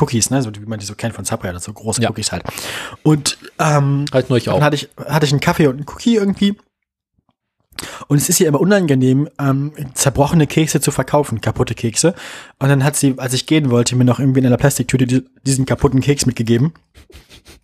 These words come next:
Speaker 2: Und der
Speaker 1: Weil ich
Speaker 2: Laden
Speaker 1: eine ihrer, nee, über die Laden. Ich bin, ich bin eine ihrer treuesten Stammkundinnen da irgendwie und es war sonst niemand da.
Speaker 2: Mhm.
Speaker 1: Sie konnte sich aber nicht schnell genug wehren, dass ich ihr dafür noch Geld in den, ähm,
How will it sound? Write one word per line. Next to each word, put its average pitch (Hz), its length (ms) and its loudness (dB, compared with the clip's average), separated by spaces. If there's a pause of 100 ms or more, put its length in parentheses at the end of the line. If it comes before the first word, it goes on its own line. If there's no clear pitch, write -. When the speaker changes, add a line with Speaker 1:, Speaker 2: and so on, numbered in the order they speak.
(280)
Speaker 2:
Und 131 140 0
der - 80 2
Speaker 1:
Weil 135 80 4
ich 113 40 2
Speaker 2:
Laden 113 220 4
Speaker 1:
eine 127 120 4
ihrer, 123 260 2 (720)
nee, 127 260 6
über 151 240 4
die 120 80 0
Laden. 117 180 2
Ich 131 120 -4
bin, 151 120 0
ich 151 120 0
bin 147 120 0
eine 135 200 4
ihrer 123 160 2
treuesten - 380 0
Stammkundinnen 127 580 0
da 117 100 0
irgendwie 120 240 0
und 123 60 2
es 113 160 -2
war 113 160 -4
sonst 120 200 -4
niemand 117 240 -6
da. 117 120 -8 (160)
Speaker 2:
Mhm. 107 320 0 (1080)
Speaker 1:
Sie 135 140 2
konnte 185 300 2
sich 160 120 2
aber 151 140 2
nicht 165 180 2
schnell 170 260 4
genug 151 360 0
wehren, 151 260 4
dass 143 140 2
ich 135 80 -4
ihr 151 60 0
dafür 139 260 0
noch 131 160 0
Geld 127 300 2
in 131 100 2
den, 120 240 4 (580)
ähm, 120 320 0